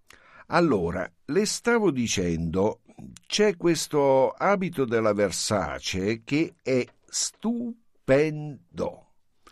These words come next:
È stato presentato alla sfilata di moda del mese scorso a Milano e lei sarebbe la prima a indossarlo.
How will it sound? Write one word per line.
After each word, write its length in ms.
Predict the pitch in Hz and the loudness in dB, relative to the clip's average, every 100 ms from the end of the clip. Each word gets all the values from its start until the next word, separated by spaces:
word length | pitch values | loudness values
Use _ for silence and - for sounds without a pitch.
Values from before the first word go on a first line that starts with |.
| _ _ _ _ _ _ | _ _ _ _ _ _
È 140 | - 175 | 0 0
stato 580 | 175 - 170 160 143 | 0 -2 2 2 2
presentato 720 | 110 147 165 151 214 220 156 | -6 -4 -4 0 0 2 2
alla 240 | 131 120 107 | 2 2 -2
sfilata 680 | - - 131 151 180 175 139 | -4 -6 0 2 2 2 -2
di 160 | 113 | 0
moda 920 | 110 123 131 117 92 98 95 92 90 87 | 4 6 6 6 2 0 2 2 0 -2
del 280 | 73 98 92 | -2 -2 -2
mese 560 | 120 160 143 107 110 | -2 -2 -4 -2 -2
scorso 720 | 92 - 151 143 - 117 113 | -4 0 0 0 -2 -2 -2
a 140 | - 117 | -2 -4
Milano 720 | 123 117 90 67 62 104 - _ _ _ _ _ _ - | 0 -2 -2 -4 -10 -16 -20 _ _ _ _ _ _ -2
e 140 | 135 | -2
lei 600 | 151 92 69 67 92 139 - - _ _ _ | -2 -6 -6 -6 -8 -10 -16 -20 _ _ _
sarebbe 520 | - - 147 185 175 185 | -10 0 2 2 4 4
la 140 | 170 | 4
prima 680 | 185 233 247 226 175 160 - | 2 2 2 4 4 2 0
a 100 | 143 | -2
indossarlo. 1120 | 170 143 131 - 151 165 92 53 58 - | 0 0 0 0 0 0 0 -8 -14 -16